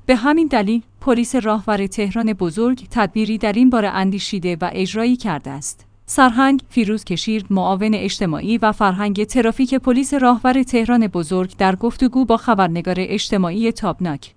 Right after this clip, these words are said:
از اهدای بیش از هشت هزار کلاه ایمنی رایگان به موتور سواران تهرانی با هدف افزایش ایمنی و توجه به سلامت آنها خبر داد.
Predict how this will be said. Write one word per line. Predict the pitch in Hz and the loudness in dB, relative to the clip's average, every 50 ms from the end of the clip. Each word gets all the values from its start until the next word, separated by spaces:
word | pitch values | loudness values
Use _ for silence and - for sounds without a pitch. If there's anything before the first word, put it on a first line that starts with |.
| _ _ | _ _
از | 202 202 - - | 2 2 2 2
اهدای | - 247 196 - 294 294 262 254 247 | 2 0 2 2 2 4 4 4 4
بیش | 196 - 196 185 - | 4 2 -2 0 0
از | 226 202 190 - | -2 -2 -2 -2
هشت | 208 196 196 202 - - - | -2 -2 -2 -2 -4 -4 -2
هزار | 208 185 - 208 202 | -2 0 0 0 -2
کلاه | 190 - 220 190 185 196 208 | 0 0 0 0 2 0 0
ایمنی | 220 - 190 185 180 180 180 220 262 277 | 0 2 2 2 2 4 4 4 4 4
رایگان | 220 190 160 156 147 - 233 247 247 | 2 0 -2 -2 -2 0 2 4 4
به | 240 220 | 4 4
موتور | 196 190 190 - 233 | 4 2 2 0 0
سواران | 226 - 254 208 175 190 214 226 233 226 | 0 2 0 0 2 2 2 4 2 2
تهرانی | - - 214 190 185 190 180 185 196 220 | 2 0 0 0 2 2 2 2 2 2
با | 196 214 214 | 2 2 2
هدف | 202 208 247 233 247 277 - 277 | 2 2 2 2 2 0 0 0
افزایش | - - 220 214 - - 220 220 254 262 254 262 | 0 0 0 0 0 0 2 2 2 2 2 0
ایمنی | 233 - 196 190 170 165 170 170 180 | 2 2 2 2 2 2 0 0 0
و | 180 185 196 | 0 0 0
توجه | 202 - 220 202 185 185 180 - 254 | 0 0 0 0 0 0 2 2 2
به | 240 - 240 | 2 2 0
سلامت | - - 262 220 185 185 202 226 240 - | 2 2 2 2 2 2 2 2 0 0
آنها | 208 165 170 170 160 160 220 233 | -2 -2 -2 -2 -2 -2 -2 -4
خبر | 226 - - 220 185 180 165 151 | -4 -2 -2 0 0 0 -2 -4
داد. | - - 127 - | -6 -8 -10 -10